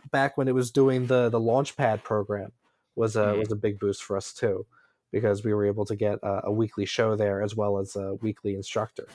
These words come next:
Speaker 2: What's the transition to doing sketch comedy with Where the Trees Are?
Speaker 1: So we did improv for about a year, and then a couple of us,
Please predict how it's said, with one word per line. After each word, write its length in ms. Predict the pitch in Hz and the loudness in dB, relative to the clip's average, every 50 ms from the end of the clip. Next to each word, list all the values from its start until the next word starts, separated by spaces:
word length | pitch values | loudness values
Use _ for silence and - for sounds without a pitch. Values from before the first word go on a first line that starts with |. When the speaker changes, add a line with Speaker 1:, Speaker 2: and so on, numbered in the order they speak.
| - - - _ _ - - | -20 -20 -20 _ _ -18 -14
Speaker 2:
What's 220 | - 107 104 - | -12 -12 -12 -12
the 80 | 113 110 | -12 -12
transition 720 | - 127 110 98 104 104 - - - 110 101 98 95 95 | -10 -8 -8 -8 -8 -10 -10 -10 -8 -8 -10 -10 -10 -10
to 340 | - - - 107 101 98 95 | -12 -12 -10 -8 -10 -10 -10
doing 480 | 92 98 95 98 98 95 90 92 95 | -10 -12 -10 -10 -10 -10 -12 -12 -14
sketch 340 | - - - - 101 - - | -14 -14 -12 -10 -10 -10 -12
comedy 380 | - - 92 90 65 69 69 87 - _ _ _ _ _ _ _ _ _ _ _ _ - | -12 -14 -14 -14 -14 -14 -16 -16 -18 _ _ _ _ _ _ _ _ _ _ _ _ -16
with 440 | 101 90 92 - - - - _ _ _ - | -14 -14 -14 -14 -16 -20 -20 _ _ _ -16
Where 200 | 104 101 92 82 | -14 -14 -12 -14
the 60 | 85 | -14
Trees 260 | - 98 98 - - | -14 -14 -14 -14 -14
Are? 160 | - - - - | -14 -14 -14 -6
Speaker 1:
So 140 | - - 156 | 0 2 2
we 80 | 175 | 4
did 200 | 156 175 180 180 | 6 6 6 6
improv 800 | 170 - 160 180 190 185 - - 180 175 175 170 170 170 165 165 | 6 6 4 2 2 2 2 6 6 8 10 10 8 8 6 2
for 640 | - - - - - 160 151 151 147 143 139 135 | -2 -10 -14 -4 0 4 4 6 6 6 4 4
about 1300 | - 135 135 135 - _ _ _ _ _ _ _ _ _ _ _ _ - 151 151 156 160 151 156 - - - - | 2 2 0 -2 -4 _ _ _ _ _ _ _ _ _ _ _ _ 2 4 6 6 6 6 4 0 -6 -4 0
a 80 | 135 143 | 0 2
year, 720 | 139 139 135 139 147 165 175 175 160 147 131 120 117 113 | 2 2 0 0 0 2 4 4 6 6 4 4 4 2
and 260 | - - 123 127 127 135 | 0 0 -2 -2 0 0
then 100 | 131 127 | 0 0
a 60 | 120 | -2
couple 340 | - - 165 160 - 160 143 | 0 0 0 4 4 4 4
of 120 | 139 139 | 4 4
us, 520 | 131 127 - - - - - - - - | 2 0 0 -4 -8 -10 -12 -14 -16 -18